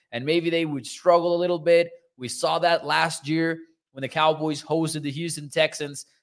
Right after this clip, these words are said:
Cowboys needed a heroic drive from Dak Prescott and Dalton Schultz towards the end of that one to walk away with the win. We were fearful of seeing something similar in week ten of the twenty twenty-three N F L season.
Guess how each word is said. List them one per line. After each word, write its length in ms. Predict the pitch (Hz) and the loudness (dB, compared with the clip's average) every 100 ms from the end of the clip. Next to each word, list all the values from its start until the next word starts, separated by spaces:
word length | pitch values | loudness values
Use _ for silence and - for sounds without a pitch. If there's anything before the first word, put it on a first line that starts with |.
| _ | _
Cowboys 380 | 156 156 151 139 | 2 2 2 -2
needed 240 | 143 160 147 | -2 -2 0
a 100 | 139 | -2
heroic 720 | 156 156 151 156 160 156 - | -2 0 2 2 0 -2 -12
drive 600 | 127 131 143 135 120 123 _ _ | -6 -2 0 0 -2 -6 _ _
from 180 | - 151 | -2 0
Dak 320 | 147 143 - | 4 2 2
Prescott 420 | 151 147 - 147 135 | 2 2 4 4 6
and 220 | 135 135 | 4 2
Dalton 380 | 135 135 135 123 | 0 0 -2 -10
Schultz 340 | - 143 139 | -6 -4 -6
towards 360 | - 135 131 117 | -8 -4 -4 -6
the 160 | 127 143 | -6 -4
end 180 | 151 | -2
of 140 | 143 120 | -2 -2
that 260 | 135 185 | 2 2
one 260 | 170 139 131 | 2 -6 -8
to 100 | - | -10
walk 320 | 123 143 151 | 0 2 0
away 220 | 123 143 139 | -2 -4 -4
with 220 | 127 110 | -8 -10
the 80 | 113 | -6
win. 360 | 156 233 196 - _ _ _ 151 | -2 -2 -4 -8 _ _ _ -6
We 80 | |
were 120 | 156 139 | -2 -2
fearful 560 | - 220 214 208 185 | -2 -4 -4 0 0
of 80 | 165 | 0
seeing 260 | - 196 175 | -2 -4 -2
something 360 | 196 175 165 | -2 -2 -6
similar 640 | - 262 262 214 180 - - _ _ | -2 0 2 2 0 -2 -12 _ _
in 160 | 165 180 | -4 2
week 280 | 185 185 - | 2 4 2
ten 200 | 190 175 | 2 2
of 80 | |
the 60 | 165 | -2
twenty 320 | 160 180 175 | -6 -4 -4
twenty-three 680 | - - 180 170 165 180 175 | -6 -6 -4 -4 -2 -2 0
N 100 | 170 | -2
F 120 | 156 | 4
L 180 | 165 156 | 4 6
season. 460 | - 175 160 160 | 2 -2 0 -2